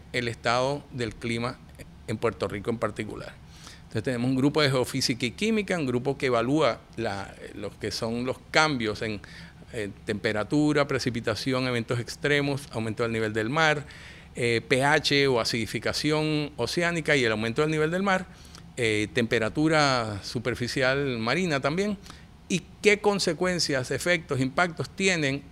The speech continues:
sobre la eco-, la ecología, la biodiversidad, la economía y la sociedad. Ese informe, ya, los cuatro grupos han terminado sus informes, ya están bajo revisión de pares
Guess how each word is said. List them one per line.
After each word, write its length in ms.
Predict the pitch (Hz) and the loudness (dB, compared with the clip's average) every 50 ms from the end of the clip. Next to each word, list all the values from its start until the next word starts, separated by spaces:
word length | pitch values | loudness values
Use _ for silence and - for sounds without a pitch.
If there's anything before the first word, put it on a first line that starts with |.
| - - - - - | -20 -20 -20 -20 -14
sobre 500 | - - - 151 143 139 135 131 131 131 131 131 | -6 -2 0 0 2 2 2 2 0 -2 0 2
la 100 | 127 127 | 2 2
eco-, 280 | 123 - 131 123 127 - | 2 2 0 0 0 -2
la 160 | 135 123 117 | -2 0 0
ecología, 640 | 113 101 123 117 117 107 135 180 190 196 196 180 - | 0 2 2 2 2 2 2 2 2 0 -2 -2 0
la 140 | 156 139 131 | 0 2 2
biodiversidad, 760 | 127 123 120 123 120 117 113 107 - 139 143 165 196 208 190 - - - - - | 4 2 2 2 2 0 0 0 0 0 0 0 0 -2 -4 -8 -16 -20 -12 -6
la 120 | 123 123 | -2 -2
economía 640 | 117 - 123 120 120 113 117 131 151 170 180 180 170 - - - - - - - - - - - - | -2 0 0 0 0 0 2 2 2 2 0 -2 -4 -6 -12 -18 -20 -20 -20 -20 -20 -20 -10 -2 0
y 80 | 151 | 2
la 140 | 143 143 131 | 4 4 2
sociedad. 480 | - 147 139 - 151 135 117 92 87 85 - - - - - - - - - - - - - - - - - - - - - - - - - - | 2 0 0 2 2 2 2 2 -2 -6 -12 -18 -20 -20 -20 -20 -18 -18 -18 -18 -18 -20 -20 -20 -20 -20 -20 -20 -20 -20 -20 -20 -20 -10 0 4
Ese 220 | 160 160 156 202 | 4 6 6 4
informe, 520 | 214 196 - 196 190 180 185 202 220 208 190 - - - - - | 4 4 4 4 4 4 4 2 0 -2 -2 -6 -14 -18 -14 -10
ya, 280 | - 117 113 117 113 - - - | -6 -2 0 0 0 -2 -2 2
los 200 | 143 143 - - | 2 2 2 2
cuatro 400 | - 147 139 147 170 190 185 175 | 2 6 6 6 6 6 4 4
grupos 300 | 156 156 160 165 170 175 | 4 4 2 2 0 0
han 80 | 170 | 0
terminado 360 | 165 156 156 170 170 160 170 | 0 0 0 0 0 -2 -2
sus 360 | 160 - - 180 160 165 - - - - | 0 0 0 0 0 -2 -6 -12 -8 -4
informes, 720 | 160 160 165 - - 151 135 131 147 185 214 202 - - - - - - - - - | -4 -4 -2 -2 0 0 0 0 0 -2 -4 -4 -6 -10 -14 -14 -16 -20 -20 -14 -4
ya 160 | 123 120 110 | -2 0 0
están 420 | 110 - - 120 117 117 120 120 120 | 0 0 0 0 0 0 0 0 2
bajo 320 | 120 127 131 131 127 123 | 2 2 2 2 2 2
revisión 440 | 117 120 113 110 104 - - 107 107 | 2 2 0 0 0 -2 -2 -2 0
de 120 | 117 117 | 0 0
pares 560 | - - 117 107 117 131 170 185 - - - | 2 4 4 4 4 2 0 -2 -4 -8 -12